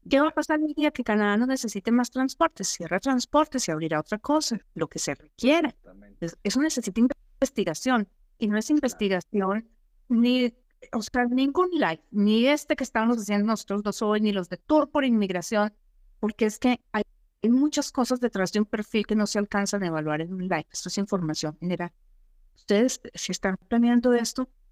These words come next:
Speaker 1: tómense el trabajo de sentarse, hacer una investigación completa, que finalmente, si el sueño es la residencia permanente en Canadá, tienen un chance, bueno, o dos o tres concortes. <laughs> Esa cosa para el acto, joder,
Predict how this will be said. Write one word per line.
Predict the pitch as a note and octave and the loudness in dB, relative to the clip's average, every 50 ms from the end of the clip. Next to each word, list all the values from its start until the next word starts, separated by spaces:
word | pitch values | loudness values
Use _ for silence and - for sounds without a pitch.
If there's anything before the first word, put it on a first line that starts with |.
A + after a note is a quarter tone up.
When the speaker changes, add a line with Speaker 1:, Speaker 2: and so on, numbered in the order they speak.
| _ _ | _ _
Speaker 1:
tómense | - F#3+ F#3 F#3+ B3+ - - | 0 2 2 2 2 0 -2
el | D#4 - | -4 -2
trabajo | - G#3 F#3 E3 E3 - A3 | -2 0 0 0 -2 -2 -2
de | B3+ C4+ | -2 -2
sentarse, | - - F3+ D#3+ E3 - - F#3 F3+ D#3 - - - G#3+ B3 - _ _ _ _ _ _ | -2 -4 -6 -8 -10 -4 -4 -4 -4 -4 -8 -6 -6 -6 -8 -8 _ _ _ _ _ _
hacer | - - - E3 G3 | -12 -6 -6 -2 2
una | G3+ A#3+ | 4 4
investigación | B3+ B3 B3 - - G3+ F3 D3+ - - D#3+ D#3 D#3+ - _ _ _ | 4 4 2 -2 -2 -2 -2 -2 -4 -4 -4 -6 -6 -8 _ _ _
completa, | _ - G3+ G#3 G3+ - C#4+ F#4+ F#4+ - - - _ _ _ _ | _ -2 -2 0 0 2 0 0 0 0 -8 -16 _ _ _ _
que | - F#3+ | -18 -10
finalmente, | - F#3 F#3 F3 F#3 A3 B3 B3 B3+ - D4 D4+ D4 - _ _ _ _ _ _ _ _ | -6 -2 -2 2 2 4 4 4 4 4 2 0 -2 -4 _ _ _ _ _ _ _ _
si | - - | -2 -2
el | F#3+ F3 | -2 -2
sueño | - - C4 C4+ C#4+ D#4+ | -2 -4 -2 2 2 2
es | D#4 | 2
la | D#4+ | 2
residencia | D#4 C#4+ C4 - - G#3 G3 G3 - _ _ - A#3+ | 0 0 -2 -2 0 -2 -2 -2 -6 _ _ -6 -4
permanente | - B3 A3 F#3+ F3+ - A3+ | -2 0 -2 -2 -2 -4 -4
en | |
Canadá, | - A3+ G#3 G3 F#3 F#3+ | -4 -2 -2 0 -2 -2
tienen | G#3 - - A#3+ B3 B3+ C4 B3 - _ | -4 -2 0 2 2 2 2 -2 -4 _
un | A#3+ A#3+ | 0 0
chance, | A#3 - C4+ C4+ C4 B3 - E3 D#3+ - _ | 0 2 0 0 0 -2 -4 -8 -12 -12 _
bueno, | - B3+ B3 G#3 - _ _ _ _ _ _ _ _ _ | 0 0 0 0 -4 _ _ _ _ _ _ _ _ _
o | - G#3 G3+ | 0 2 4
dos | G#3 A3 A3+ B3+ | 4 4 2 0
o | |
tres | A#3+ - A#3+ A#3 - | 0 0 -2 -2 0
concortes. | - A#3+ A3+ - G#3+ F#3+ - _ - - - _ - | 2 0 2 2 -2 -4 -4 _ -16 -20 -20 _ -4
<laughs> | - G4+ - - A#4+ A#4+ - _ _ A4 - - - - - - - F3+ - - G#3 - - _ _ | -4 -4 -2 -2 -4 -4 -4 _ _ -4 -4 -4 -8 -12 -8 -4 -4 -4 -4 -4 -8 -8 -8 _ _
Esa | F4 F4 E4 F#4 | -2 0 0 -2
cosa | - - - - - - G#3 - | -4 -4 -8 -6 -4 -4 -4 -2
para | B3+ A3 G#3+ G#3+ | -2 -2 0 0
el | G#3 | 0
acto, | A3+ A#3 A#3+ - - B3+ | 0 -2 -2 -2 -4 -2
joder, | B3+ B3 A3+ G#3+ G#3+ | 0 0 0 -2 -2